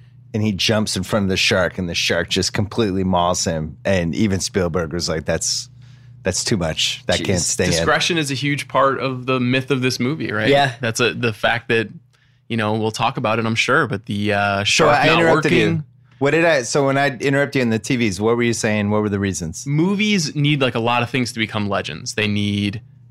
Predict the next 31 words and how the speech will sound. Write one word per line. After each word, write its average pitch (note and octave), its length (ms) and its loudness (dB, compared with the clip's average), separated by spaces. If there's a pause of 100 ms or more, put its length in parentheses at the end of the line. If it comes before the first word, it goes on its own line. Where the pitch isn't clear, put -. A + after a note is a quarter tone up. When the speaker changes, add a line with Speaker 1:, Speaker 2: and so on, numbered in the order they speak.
Speaker 2:
not A#2+ 260 0
just A#2+ 440 0
to A#2 100 -8
be A2 100 0
great G#2+ 400 0
and G#2 140 -6
fun G#2+ 180 -2
to G2+ 80 -2
watch, - 480 -2 (140)
but A2+ 100 -2
they A2+ 140 0
need A2+ 220 2
to A2+ 160 -2
be G#2 420 -4
about G2+ 580 0 (840)
mythology. A2 640 0
So A2+ 220 -2
in A#2 60 0
the A#2 60 0
mythology A#2 480 0
of G#2+ 60 -4
Hollywood, G#2+ 460 0
this G#2 140 -6 (180)
movie A2 220 -4
becomes G#2 380 -4
the G3+ 80 -2
first A2+ 460 -4
huge A2 200 -4
blockbuster. - 580 -4
That's G2+ 220 -4
one. G2 340 -4